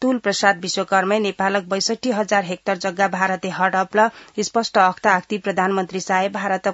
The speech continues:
पक्षमा बाजल कुरो सेबे नेपाली शिर झुक्ल बाजिरेला। बैठकमा सांसद लखे नेपालले भारत कुन कुन ठाउँमा कतका जग्गा बिचिरैलिक बाइकु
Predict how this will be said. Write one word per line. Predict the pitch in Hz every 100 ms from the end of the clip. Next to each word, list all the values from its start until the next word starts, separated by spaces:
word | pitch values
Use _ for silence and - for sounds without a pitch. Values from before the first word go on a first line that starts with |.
| -
पक्षमा | 180 202 185 180
बाजल | 185 185 180
कुरो | - 196
सेबे | 208 233 226 202
नेपाली | 214 - 185 190
शिर | - 185
झुक्ल | 160 180 185 185
बाजिरेला। | 175 165 226 180 190 175 - - - -
बैठकमा | 202 185 180 202 220
सांसद | 202 185 190 185
लखे | 185 226 214
नेपालले | 185 190 190 185
भारत | 185 185 185 196 -
कुन | 220
कुन | 247 226
ठाउँमा | - 190 190 185
कतका | 202 - 214
जग्गा | 190 185 185
बिचिरैलिक | 175 180 208 196 196 180
बाइकु | 185 180 226